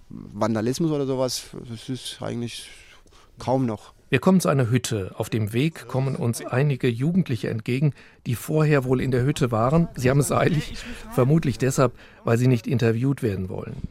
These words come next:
Speaker 2: Diese Scheu ist irgendwie immer gleich geblieben, davor, etwas in ein Mikrofon sagen zu sollen.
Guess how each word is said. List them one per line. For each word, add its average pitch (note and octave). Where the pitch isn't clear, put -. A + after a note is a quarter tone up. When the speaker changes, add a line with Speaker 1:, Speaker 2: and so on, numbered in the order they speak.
Speaker 2:
Diese D3+
Scheu D#3
ist -
irgendwie B2+
immer C3+
gleich G#2
geblieben, G#2
davor, B2+
etwas -
in A#2
ein G#2+
Mikrofon A2+
sagen F2+
zu G2
sollen. F#2